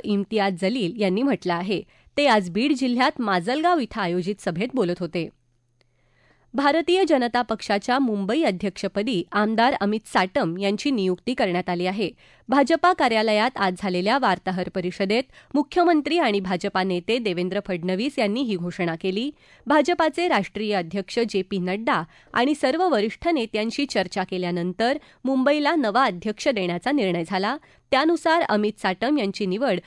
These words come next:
प्रदेशाध्यक्ष रवींद्र चव्हाण यांनी केल्याचं त्यांनी सांगितलं. सांगली, मिरज आणि कुपवाड शहर महानगरपालिका प्रशासन गणेशोत्सवासाठी सज्ज झालं आहे. महानगरपालिकेच्या वतीनं शहरात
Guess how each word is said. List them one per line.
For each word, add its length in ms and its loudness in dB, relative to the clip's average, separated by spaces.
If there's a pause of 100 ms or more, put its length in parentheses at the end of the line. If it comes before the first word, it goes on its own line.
(160)
प्रदेशाध्यक्ष 840 0
रवींद्र 480 -2
चव्हाण 420 -2
यांनी 300 -2
केल्याचं 440 -2
त्यांनी 240 0
सांगितलं. 460 -4 (1400)
सांगली, 400 2
मिरज 520 2
आणि 240 0 (100)
कुपवाड 540 2
शहर 380 0
महानगरपालिका 920 -2
प्रशासन 600 -2 (260)
गणेशोत्सवासाठी 960 2
सज्ज 300 -4 (100)
झालं 180 -2
आहे. 300 -4 (320)
महानगरपालिकेच्या 1000 2
वतीनं 460 -2
शहरात 440 0